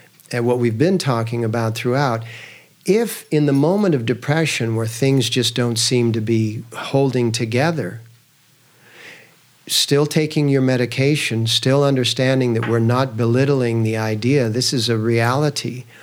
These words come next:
I, I am of the opinion that if in today's world you're not depressed at times,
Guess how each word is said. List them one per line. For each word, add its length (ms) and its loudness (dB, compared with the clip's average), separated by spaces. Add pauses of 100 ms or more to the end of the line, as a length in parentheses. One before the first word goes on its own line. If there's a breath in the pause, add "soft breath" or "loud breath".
(120)
I, 340 0
I 240 0
am 340 0
of 140 -2
the 120 2
opinion 420 0
that 100 2
if 200 -4
in 200 0
today's 420 0
world 300 2
you're 100 0
not 220 0
depressed 480 -2
at 100 -8
times, 480 -2